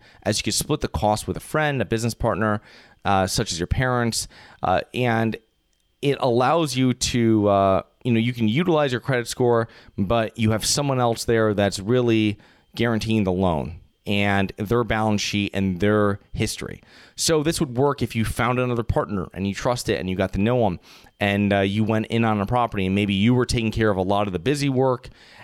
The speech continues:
and they were putting up more of, uh,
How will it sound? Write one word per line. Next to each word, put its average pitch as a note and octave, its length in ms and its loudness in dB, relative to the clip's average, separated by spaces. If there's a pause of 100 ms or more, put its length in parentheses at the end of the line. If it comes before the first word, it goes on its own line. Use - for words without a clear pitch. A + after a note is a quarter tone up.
(120)
and A2+ 500 0
they G#2+ 320 0
were A2+ 140 2
putting G#2+ 380 0
up G#2 260 0
more G#2+ 480 2
of, G2 560 0
uh, F2+ 280 2